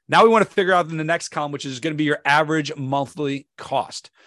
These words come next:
So under the profit centers, let's just say from a client, now this is not how much the co-, the program is per person or wh-, or whatever it may be, or what is, or I'm sorry,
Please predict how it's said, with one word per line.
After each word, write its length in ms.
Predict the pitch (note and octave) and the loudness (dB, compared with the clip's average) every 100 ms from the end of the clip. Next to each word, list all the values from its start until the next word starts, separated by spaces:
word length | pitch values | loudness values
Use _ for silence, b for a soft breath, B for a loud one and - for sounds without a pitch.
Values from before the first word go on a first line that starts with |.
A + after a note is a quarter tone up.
| b b | b b
So 360 | - E3+ D#3 C#3+ | -2 2 2 2
under 220 | F3 G#3+ | 0 0
the 80 | A3 | -2
profit 560 | - - F#3 F#3+ F#3 - | -4 -4 2 2 2 -8
centers, 540 | A#2+ A2+ B2 - - _ _ | -10 -8 -10 -12 -16 _ _
let's 220 | C3 F#3+ | 2 2
just 240 | A#3 - - | 2 0 4
say 340 | G3+ F3 E3 - | 4 6 2 -2
from 380 | E3 D3+ D3 D3 | 0 2 0 -2
a 140 | D3+ D3 | -6 -6
client, 360 | - E3+ C3+ | -2 0 0
now 120 | C#3 C#3+ | -2 -2
this 200 | F#3 G#3 | -2 -6
is 60 | |
not 320 | F3+ E3+ D#3+ - | -2 -2 -2 -6
how 160 | - E3 | -10 -8
much 160 | D#3+ | -8
the 80 | D3+ | -10
co-, 260 | - - D#3 | -8 -4 -4
the 140 | D3 | -6
program 340 | - D#3+ D3+ C#3+ | -4 -4 -4 -4
is 280 | C#3+ C#3+ - _ _ _ | -4 -4 -8 _ _ _
per 200 | D3+ C#3+ | -2 -2
person 420 | - D#3+ C#3 B2+ | -2 -6 -6 -8
or 60 | A#2+ | -8
wh-, 160 | B2 | -6
or 80 | C3 | -4
whatever 240 | C3 B2+ A#2+ | -2 -2 -2
it 40 | |
may 120 | A#2 | -6
be, 200 | A2 A2 b b - | -8 -10 b b -2
or 140 | C3+ | 0
what 180 | C3+ D#3+ | 4 4
is, 120 | E3 | 4
or 240 | D3+ C#3+ C#3+ | 4 2 2
I'm 100 | D3+ | -2
sorry, 300 | D3 B2+ A2+ | 0 2 0